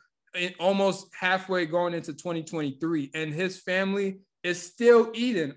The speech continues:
off of the fact of this move he made almost three decades ago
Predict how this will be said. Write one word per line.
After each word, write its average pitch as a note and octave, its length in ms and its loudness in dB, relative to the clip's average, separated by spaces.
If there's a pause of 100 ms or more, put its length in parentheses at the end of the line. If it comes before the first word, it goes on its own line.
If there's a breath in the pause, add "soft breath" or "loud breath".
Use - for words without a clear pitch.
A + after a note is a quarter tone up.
off A3 300 0
of F3 60 -2
the D#3+ 80 0
fact D#3 560 -2
of D#3 180 -2
this E3+ 160 0
move F3 260 -2
he E3+ 140 -4
made E3 400 0 (200)
almost E3+ 440 0
three F3+ 240 -2
decades D#3+ 560 0
ago C3 480 0